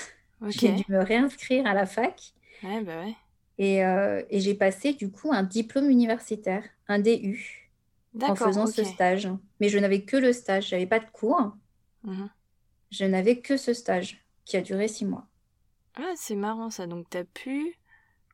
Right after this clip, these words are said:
Speaker 1: en fait, avoir que le stage parce que t'avais déjà un D E S S ?
Speaker 2: C'est ça.
Speaker 1: Ok, d'accord.
Speaker 2: C'est ça. Et du coup, j'ai soutenu mon stage par un rapport écrit et une soutenance orale.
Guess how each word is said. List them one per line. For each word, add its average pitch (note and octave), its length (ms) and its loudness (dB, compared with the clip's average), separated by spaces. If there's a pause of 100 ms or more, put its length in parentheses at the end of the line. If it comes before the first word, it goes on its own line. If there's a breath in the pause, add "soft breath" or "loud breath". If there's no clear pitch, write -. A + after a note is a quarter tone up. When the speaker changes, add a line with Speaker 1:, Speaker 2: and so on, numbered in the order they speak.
Speaker 1:
en G3+ 140 -10
fait, B3 640 -10
avoir G3 560 -8
que B3 120 -4
le A#3+ 200 0
stage - 320 -4
parce A3 200 -2
que C4+ 140 -4
t'avais A3+ 300 -2
déjà A3 280 0
un G#3+ 120 2
D G#3 200 0
E G#3 60 2
S G3+ 240 -4
S ? - 360 -10
Speaker 2:
C'est A3 200 2
ça. G#3 300 0 (400)
Speaker 1:
Ok, G3 220 -4 (640)
d'accord. G3 380 -12
Speaker 2:
C'est G3+ 100 0
ça. F#3+ 240 -8 (300)
Et G3 100 2
du F#3 120 0
coup, B3+ 160 0
j'ai A3 160 4
soutenu A3 540 2
mon G3+ 160 0
stage A#3 460 2 (420)
par F#3 140 -2
un F#3 100 0
rapport F#3 340 0
écrit G3+ 440 -2
et G3 40 0
une F#3 140 0
soutenance F#3+ 440 -8
orale. F#3+ 340 -2